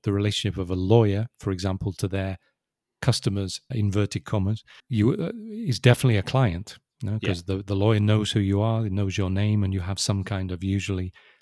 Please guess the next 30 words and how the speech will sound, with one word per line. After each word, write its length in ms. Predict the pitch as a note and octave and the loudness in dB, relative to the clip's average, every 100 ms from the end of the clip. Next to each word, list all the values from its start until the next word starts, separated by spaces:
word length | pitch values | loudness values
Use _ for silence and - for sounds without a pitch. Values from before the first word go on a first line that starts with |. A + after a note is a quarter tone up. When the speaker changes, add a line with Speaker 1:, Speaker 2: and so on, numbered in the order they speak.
| - | -6
Speaker 1:
long-term 560 | G2 F#2+ F#2+ - F#2+ F#2 | -2 0 0 -2 -2 -2
relationship 600 | F#2 G2+ - F#2+ G2 G2 _ - _ - | -2 -4 -6 -8 -8 -10 _ -20 _ -2
or 140 | G2+ | 2
regular, 420 | G2 G#2+ G#2+ G#2 | 4 4 4 2
Speaker 2:
Absolutely. 400 | F#2+ E2+ E2+ F#2+ - | 0 -6 -18 -20 -6
Speaker 1:
uh, 80 | G#2+ G2+ A#2 | -2 -2 0
they're 140 | G#2 | 0
providing 560 | - G#2+ A2 A2+ A#2+ G#2+ | 2 2 4 2 2 2
you 160 | G2+ | 0
with 100 | F#2+ | 0
a 80 | G2 | 0
regular 380 | F#2+ A2 G#2+ G2+ | 0 0 0 0
service 440 | - A2+ A#2 B2 | 2 0 0 -2
over 300 | - G#2 F#2+ | -2 -2 -2
a 60 | G2 | -2
period 320 | G#2 G#2 F#2+ | -2 -2 -2
of 100 | F2 | -6
time. 380 | - G#2+ F#2+ E2+ _ _ - - - - _ _ _ _ _ | -4 -4 -4 -10 _ _ -20 -20 -20 -20 _ _ _ _ _
So 140 | - | -2
that's 220 | G2+ G#2+ | 0 -2
Speaker 2:
Absolutely. 140 | - A2+ | 4 4
Speaker 1:
definitely 300 | D3 A#2+ G2+ | 6 4 2
a 60 | |
client, 500 | F2 G#2+ G2 E2+ - - | 0 -2 -2 -4 -12 -12
I 60 | F#2+ | -10
think, 180 | - G2 | -6 0
that 40 | |
Speaker 2:
Yeah. 120 | C#3 | 2
Speaker 1:
you've 160 | F#2+ F#2+ | 2 -4
got. 180 | A2+ | -8